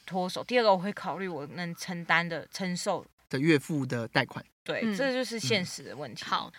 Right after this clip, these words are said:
Speaker 1: 对啊，然后我觉得我不会选，还有一点是宜兰真的是比较，C P值比较高。
Speaker 3: 很烦，他们两个最近不，<laughs> 只要一见面，然后都会问我说，到底要不要来帮我
Speaker 2: 当我家邻居这样。
Speaker 1: 可是你们，如果是你们，你们会选他讲那边？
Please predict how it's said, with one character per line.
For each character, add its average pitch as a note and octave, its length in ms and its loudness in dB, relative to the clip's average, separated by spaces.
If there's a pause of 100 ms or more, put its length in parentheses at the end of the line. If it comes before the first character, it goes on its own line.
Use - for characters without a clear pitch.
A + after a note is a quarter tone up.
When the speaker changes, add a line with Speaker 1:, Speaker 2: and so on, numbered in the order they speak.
(160)
Speaker 1:
对 A#3+ 120 8
啊， G3 220 12
然 A#3 100 12
后 G#4 180 12
我 C#4+ 60 8
觉 A3+ 140 8
得 A3 100 10
我 G3+ 80 6
不 F#3+ 100 4
会 C4+ 120 12
选， G#3+ 200 8
还 G#3 100 8
有 A3+ 80 8
一 G#3+ 40 2
点 G3 120 -2
是 G#3 160 -10
宜 F#3+ 180 -4
兰 F3 200 2
真 G3+ 120 -6
的 F#3 40 -4
是 F3 100 -8
比 D#3 100 -16
较 B2+ 300 -2
，C - 180 -8
P G3+ 160 -4
值 - 100 -10
比 - 80 -14
较 F#3 80 -4
高。 - 240 -2
Speaker 3:
很 - 340 6 (180)
烦， A3 180 12
他 G#4 160 12
们 G#4+ 140 12
两 B4 100 12
个 C5 180 12
最 A#4 180 12
近 F4+ 80 8
不， G#4 260 10 (160)
<laughs> - 240 -12
只 B3 80 10
要 D#4+ 80 12
一 C4+ 260 12
见 D#4 120 10
面， D#4 180 6
然 A3+ 80 8
后 A3+ 40 8
都 D4+ 160 6
会 D#4+ 80 2
问 C#4 80 4
我 F3+ 100 -2
说， - 280 2 (260)
到 F4 120 2
底 B3+ 60 0
要 A#3 60 0
不 D4 60 6
要 B3 60 6
来 F#3+ 100 6
帮 G#3 180 6
我 G3+ 80 -4 (320)
Speaker 2:
当 - 140 10
我 D4 40 12
家 E4 120 12
邻 - 40 12
居 - 60 12
这 D4+ 40 12
样。 C4 80 12
Speaker 1:
可 D4 60 10
是 - 20 12
你 - 0 -
们， - 0 -
如 - 20 12
果 G#4+ 100 12
是 - 120 8
你 E4+ 80 6
们， A3 180 6
你 G#3+ 60 2
们 A3 100 2
会 C4+ 120 8
选 F#3+ 400 2
他 B3 240 10
讲 F3 220 6
那 D#3+ 80 -6
边？ F3 380 -6